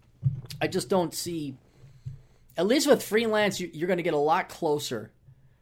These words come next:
to achieving what your, your potential is. Um, going and working for, you know, you can have multiple clients, you can take on as many contracts as you want. Usually you can work from home.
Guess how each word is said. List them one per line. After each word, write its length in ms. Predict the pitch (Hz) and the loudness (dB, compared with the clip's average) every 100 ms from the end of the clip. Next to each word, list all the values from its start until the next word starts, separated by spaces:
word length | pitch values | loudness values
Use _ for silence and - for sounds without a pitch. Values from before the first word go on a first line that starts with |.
| _ _ _ _ _ _ _ _ - | _ _ _ _ _ _ _ _ -20
to 360 | - 175 151 143 | 2 6 6 4
achieving 600 | 127 - 185 185 170 156 | -2 0 2 4 2 0
what 120 | 143 | 0
your, 200 | 143 123 - | -2 -4 -2
your 140 | 127 | -4
potential 640 | 123 123 - 143 131 110 90 | -4 -6 -4 -2 -2 -6 -8
is. 280 | 87 - - _ _ _ | -12 -14 -16 _ _ _
Um, 480 | 131 127 120 113 110 - _ _ _ _ - - | -4 0 2 0 -4 -14 _ _ _ _ -12 2
going 340 | 180 190 180 | 4 6 4
and 140 | 151 147 | 0 2
working 460 | 156 143 147 127 | 0 0 -2 -2
for, 340 | 120 135 123 120 | -4 -6 -6 -4
you 100 | 123 | -6
know, 80 | |
you 140 | 110 127 | -6 -4
can 100 | 135 | -2
have 160 | 127 | -2
multiple 400 | 117 131 135 123 | 2 2 0 -4
clients, 560 | 123 - 127 127 123 - | -10 -4 -4 -2 -6 -8
you 60 | 113 | -12
can 160 | 117 | -14
take 240 | - 117 117 | -8 -8 -8
on 100 | 117 | -10
as 100 | 110 | -8
many 260 | 117 113 - | -10 -12 -12
contracts 460 | 120 113 110 110 | -8 -8 -8 -10
as 80 | 107 | -10
you 80 | 104 | -10
want. 260 | 107 117 117 | -8 -6 2
Usually 300 | 139 143 147 | 4 4 2
you 60 | |
can 160 | 135 131 | -2 -4
work 160 | 123 | -4
from 160 | 123 113 | -8 -8
home. 280 | 117 120 | -6 -6